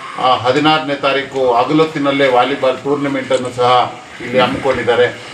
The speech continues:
ಅದಕ್ಕೂ ಸಹ ಎಲ್ಲರೂ ಪ್ರೋತ್ಸಾಹಿಸಬೇಕಾಗಿ ಈ ಒಂದು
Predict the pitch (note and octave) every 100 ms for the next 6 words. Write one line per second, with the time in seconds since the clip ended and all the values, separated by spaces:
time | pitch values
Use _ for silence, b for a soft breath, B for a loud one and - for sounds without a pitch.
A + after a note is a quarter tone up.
0 | - - E3 E3 D#3+ D#3+ D3+ C#3+ C#3+ -
1 | - - C3+ C#3+ C#3+ - C#3 C#3 C#3+ C#3
2 | C#3+ C3 B2 C3 C3 B2 A2+ A#2 - D#3+
3 | C3+ C3+ C3 B2+